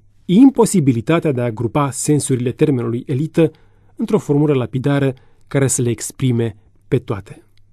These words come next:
Voi face, în schimb, în următoarea întâlnire, efortul de a prezenta câteva definiții, pentru că odată ce vom avea câteva instrumente de abordare a subiectului elitelor,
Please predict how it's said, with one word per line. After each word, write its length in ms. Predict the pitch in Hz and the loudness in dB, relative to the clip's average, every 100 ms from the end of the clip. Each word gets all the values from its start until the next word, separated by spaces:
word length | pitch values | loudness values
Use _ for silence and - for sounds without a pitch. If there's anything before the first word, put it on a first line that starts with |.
| _ _ - _ _ - - - _ _ _ _ | _ _ -20 _ _ -20 -20 -20 _ _ _ _
Voi 120 | - | 0
face, 280 | 175 277 - | 2 2 4
în 80 | 202 | 2
schimb, 340 | - - 185 - - | 2 2 2 2 -4
în 80 | 147 | 0
următoarea 400 | 156 147 165 151 | 0 0 0 -2
întâlnire, 760 | 110 139 165 170 165 113 - _ _ _ _ - | -2 0 2 2 0 -2 -6 _ _ _ _ -10
efortul 460 | 180 - 151 170 151 | -6 0 0 2 0
de 80 | |
a 100 | 135 | 0
prezenta 480 | 131 151 135 123 147 | 2 4 4 2 -2
câteva 380 | - 123 120 131 | -2 -2 0 0
definiții, 720 | 117 120 143 120 117 - 160 - _ _ | 0 0 2 0 -2 -4 -6 -8 _ _
pentru 260 | - 156 151 | -4 -2 0
că 80 | 147 | 0
odată 220 | 180 - | 0 -2
ce 140 | - | -2
vom 240 | 139 147 156 - | 4 4 2 -6
avea 240 | 131 131 147 | -6 -2 -2
câteva 480 | 131 127 127 139 - | -2 -4 -4 -8 -4
instrumente 840 | 147 127 - 127 160 156 127 120 - - | -2 -2 0 4 6 4 2 -6 -8 -14
de 240 | 123 135 - | -6 -6 -2
abordare 520 | 147 113 117 139 135 | -4 -2 0 2 0
a 60 | 107 | -2
subiectului 640 | 117 123 127 127 113 - | -2 -2 0 -4 -4 -6
elitelor, 720 | - 127 123 131 143 147 208 | -6 -2 -2 0 2 2 2